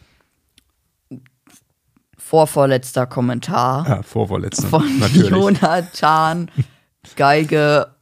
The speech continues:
Speaker 1: A dreihundertdreißig Neo. Äh,
Speaker 2: Flug-,
Speaker 1: wa-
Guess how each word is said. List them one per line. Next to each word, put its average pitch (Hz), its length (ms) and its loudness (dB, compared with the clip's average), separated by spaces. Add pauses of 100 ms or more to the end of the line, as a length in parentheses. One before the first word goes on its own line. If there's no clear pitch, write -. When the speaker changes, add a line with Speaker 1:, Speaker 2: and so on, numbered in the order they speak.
Speaker 1:
A 135 200 2
dreihundertdreißig 131 1900 -4
Neo. 185 640 -2 (800)
Äh, 151 300 2 (120)
Speaker 2:
Flug-, 143 180 -6
Speaker 1:
wa- 156 160 2